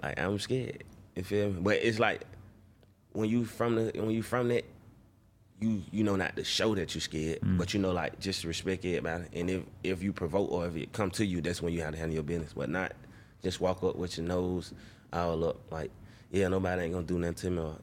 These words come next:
Speaker 1: you feel me? You just, I just had to be smooth with it.
Speaker 2: Did you end up having a fight, like, when you were in there during that short period of time? You have to prove yourself to any extent?
Speaker 1: No, a, a dude tried me,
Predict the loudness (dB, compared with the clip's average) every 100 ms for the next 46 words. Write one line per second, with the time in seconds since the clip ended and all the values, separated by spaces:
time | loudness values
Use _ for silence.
0 | -12 -8 -2 -2 0 -2 -4 -8 -14 -10
1 | -8 -8 -4 -4 -4 -4 0 2 4 2
2 | 0 -6 -16 4 6 10 10 12 10 10
3 | 8 6 6 6 6 2 2 6 10 10
4 | 10 10 10 10 10 10 10 10 10 8
5 | 8 10 8 8 8 10 10 8 6 4
6 | 6 6 6 6 8 6 6 4 4 4
7 | 4 0 -10 -4 0 2 2 2 2 0
8 | -6 -16 -4 -2 -2 -6 -2 -2 2 4
9 | 4 2 2 4 4 4